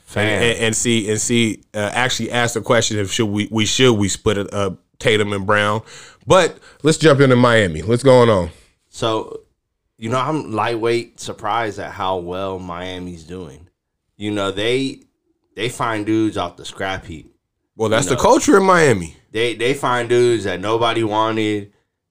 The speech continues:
Speaker 1: and they pr-, look, they, uh, Jimmy Butler's missed twenty games.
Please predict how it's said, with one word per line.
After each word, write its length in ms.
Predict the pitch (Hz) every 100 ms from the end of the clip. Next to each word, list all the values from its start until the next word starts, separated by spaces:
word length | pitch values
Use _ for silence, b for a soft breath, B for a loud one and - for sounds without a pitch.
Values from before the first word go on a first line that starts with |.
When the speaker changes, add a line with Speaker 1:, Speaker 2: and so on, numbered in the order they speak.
| _ -
Speaker 1:
and 120 | 98
they 120 | 107
pr-, 140 | 101 85
look, 340 | 104 98 82 _ _ _ _ -
they, 340 | 110 117 - -
uh, 640 | 98 101 98 92 87 85 78 _ _ _ _ _ _ _
Jimmy 300 | 101 123 123
Butler's 400 | 113 117 110 101
missed 200 | 104 -
twenty 300 | 101 101 98
games. 540 | 95 95 95 95 -